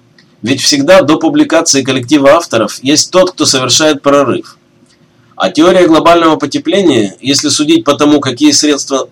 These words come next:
на борьбу с ними выделяют, не, иначе как прорывом не назовёшь. Вот, к примеру, закон всемирного тяготения Ньютон открыл, теорию относительности Эйнштейн,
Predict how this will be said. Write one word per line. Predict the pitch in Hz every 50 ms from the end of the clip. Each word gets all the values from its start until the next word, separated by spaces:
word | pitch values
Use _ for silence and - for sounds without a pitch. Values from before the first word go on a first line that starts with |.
| _ _ -
на | 127 131 131
борьбу | 123 135 131 131 139 147
с | 131 - 139
ними | 139 135 131
выделяют, | 120 120 120 120 120 120 117 107 101 95 90 - - _ _ _ _ _
не, | - 113 120 135 135 -
иначе | - 131 127 139 160 165 165 - 156
как | - 147 135 120
прорывом | - 139 135 131 135 151 165 165 165 156
не | 151 151
назовёшь. | 147 147 143 143 143 139 123 95 - - - - - - - _ _ _ _ _ _ _ _ _ _ _ _ _ _ _ - -
Вот, | 110 139 170 170
к | -
примеру, | 151 160 156 160 160 151 147
закон | 139 135 131 - 175 175
всемирного | - - 156 147 156 165 156 151 156 147 143
тяготения | 139 143 139 143 139 - 160 175 175 165 143 120
Ньютон | 120 139 147 143 139 123 113 104
открыл, | 95 - - - 90 87 85 82 - _ _ _ _ _ _ _ _ _ _
теорию | - 135 294 320 330 330
относительности | 269 - 151 - - - - - - 127 117 117 117 - 117
Эйнштейн, | 110 104 101 - - - 110 110 107 104 104 101